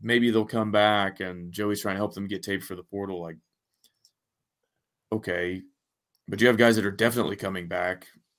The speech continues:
guys who aren't in the portal, and you want them to develop as well. So, like, we're trying to, it's kind of like helping Oregon State facilitate a rivalry game when we couldn't even facilitate one of our own in the Big twelve scheduling matrix.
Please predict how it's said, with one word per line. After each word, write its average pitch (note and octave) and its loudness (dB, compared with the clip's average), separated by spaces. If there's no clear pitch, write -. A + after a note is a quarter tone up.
guys G#2 -4
who G2 -2
aren't G#2+ 4
in G#2 0
the F#2+ -4
portal, F2+ -6
and F2 -8
you A2 0
want G#2+ 4
them A2 2
to G#2+ -4
develop F2+ -6
as E2 -12
well. F#2 -4
So, - -8
like, F2+ -6
we're G#2+ 0
trying A2+ 2
to, F#2+ 2
it's - -8
kind D3 4
of D3 6
like B2 10
helping B2 6
Oregon A#2 6
State A#2 4
facilitate A2 0
a G2+ 0
rivalry G#2 2
game F#2 -6
when F#2 -6
we F#2 -6
couldn't G2+ -2
even F#2+ -6
facilitate G2+ -2
one G2 -2
of F#2 -4
our F#2+ 0
own G2 0
in F#2 -6
the F#2 -6
Big F2+ -6
twelve F2+ -6
scheduling F#2+ -4
matrix. F2 -8